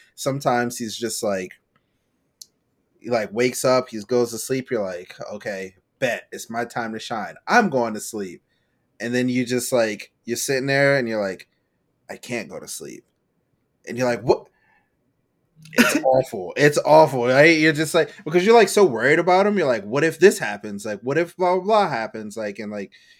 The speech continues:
you, you, like, especially 'cause it's, like, my first kid, right? Like, the, y-, you don't know what's happening. So if, like, he, like, makes a sound while you sleep, what's that sound? Like, uh, you pull your phone out, you start looking stuff up. Like, should they be doing this? Should they be making this sound?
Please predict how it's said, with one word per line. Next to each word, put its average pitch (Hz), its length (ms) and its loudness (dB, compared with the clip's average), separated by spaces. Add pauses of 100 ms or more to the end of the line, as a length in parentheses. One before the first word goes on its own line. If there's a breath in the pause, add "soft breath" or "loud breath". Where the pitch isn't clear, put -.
(120 soft breath)
you, 127 320 -2 (120)
you, 120 260 -6
like, 107 300 -8 (360)
especially 208 340 -2
'cause 143 180 -6
it's, 120 80 -8
like, 113 180 -6
my 113 100 -8
first 117 300 -6
kid, 117 200 -4
right? 101 280 -4
Like, 98 200 -8
the, 110 200 -8 (480)
y-, 110 180 -20
you 127 140 -8
don't 135 300 0
know 113 200 0
what's 113 200 -4
happening. 120 520 -6
So 113 180 -6
if, 101 120 -12
like, 101 240 -8 (240 soft breath)
he, 131 100 -12
like, 120 240 -6
makes 123 240 -4
a 123 60 -10
sound 117 300 -6
while 101 140 -2
you 95 80 -10
sleep, - 260 -16 (800 loud breath)
what's 123 180 -10
that 95 160 -6
sound? 123 400 -6
Like, 101 240 -10
uh, 117 40 -4 (140)
you 104 300 -12
pull 165 200 4
your 147 120 4
phone 156 420 2
out, 156 240 4
you 131 60 -10
start 123 280 0
looking 143 360 -2
stuff 143 440 2
up. 151 340 4
Like, 104 200 -6
should 104 240 -16
they 139 100 -6
be 175 160 -12
doing 185 340 -4
this? 92 180 -12
Should 104 180 -14
they 117 80 -8
be 151 180 -10
making 190 340 -8
this 95 200 -12
sound? 90 360 -14